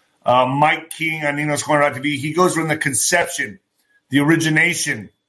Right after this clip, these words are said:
of how this all began and to where we're at today. And then part two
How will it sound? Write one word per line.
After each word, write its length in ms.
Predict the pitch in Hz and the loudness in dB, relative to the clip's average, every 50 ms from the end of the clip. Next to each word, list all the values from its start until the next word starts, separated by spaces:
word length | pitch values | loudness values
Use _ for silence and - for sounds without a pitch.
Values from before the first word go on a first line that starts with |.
| _ _ | _ _
of 160 | - 135 135 123 | -4 -2 0 2
how 500 | 135 143 143 143 143 131 110 - - - _ _ _ _ - | 2 4 4 4 2 2 -2 -6 -12 -20 _ _ _ _ -2
this 200 | 135 151 151 - | 0 2 4 4
all 200 | 170 160 151 131 | 4 2 2 0
began 560 | 139 127 123 135 139 143 - 131 110 98 - _ _ _ _ _ | -2 0 2 2 2 2 2 -2 -4 -8 -14 _ _ _ _ _
and 220 | 113 120 127 123 127 | -6 -6 -6 -4 -2
to 100 | 143 139 | -2 0
where 240 | 135 151 156 160 | 2 2 2 4
we're 160 | 156 156 156 151 | 4 4 4 4
at 180 | 147 143 - | 2 0 -2
today. 360 | - 135 139 147 147 139 135 | -4 -4 0 0 2 2 0
And 160 | 135 135 135 135 | -2 -4 -6 -6
then 120 | 131 127 | -6 -2
part 280 | - 147 156 151 151 - | 0 0 0 0 -2 -2
two 460 | 170 190 190 175 160 151 156 - | 0 2 4 4 4 4 2 0